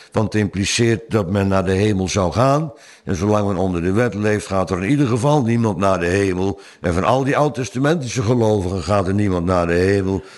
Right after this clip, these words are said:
want de hemel is alleen bestemd voor de gelovigen uit onze tegenwoordige bedeling."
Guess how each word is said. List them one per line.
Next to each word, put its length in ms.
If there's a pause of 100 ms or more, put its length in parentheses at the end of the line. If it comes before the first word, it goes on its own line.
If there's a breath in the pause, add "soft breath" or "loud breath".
(120 loud breath)
want 120
de 80
hemel 300
is 180
alleen 280
bestemd 420
voor 160
de 80
gelovigen 580
uit 140
onze 300
tegenwoordige 680
bedeling." 600